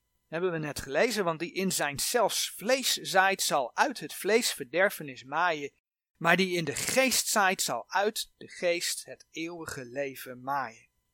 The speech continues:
Nou, het eerste deel van dat vers is duidelijk. Het is eigenlijk alweer een tijdje terug dat we bij Romeinen acht hebben stilgestaan, maar daar zijn we dat ook tegengekomen. Als je Romeinen acht vers dertien kijkt.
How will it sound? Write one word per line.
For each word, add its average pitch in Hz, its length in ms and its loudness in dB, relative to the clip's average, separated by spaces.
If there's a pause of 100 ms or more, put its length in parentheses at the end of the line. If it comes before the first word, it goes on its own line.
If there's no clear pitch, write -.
(220)
Nou, 120 140 -14
het 139 100 -12
eerste 220 440 0
deel 220 480 8 (600)
van 175 140 -2
dat 165 160 0
vers 262 380 4
is 160 280 -8
duidelijk. 160 640 8 (1800)
Het - 180 -16
is 143 120 -10
eigenlijk 175 360 2
alweer 170 220 2
een 151 80 -8
tijdje 151 320 2
terug 214 200 4
dat 175 180 2
we 156 100 -4
bij 151 160 4
Romeinen 147 480 0
acht - 280 2
hebben 143 200 -4
stilgestaan, - 720 -8 (400)
maar 147 120 -2
daar 170 140 2
zijn 202 180 6
we 202 60 6
dat 175 200 4
ook 254 220 6
tegengekomen. 165 760 0 (1040)
Als 131 120 -12
je 143 200 -4
Romeinen 156 580 -2
acht - 200 6
vers 143 200 -4
dertien 196 340 4
kijkt. 214 400 4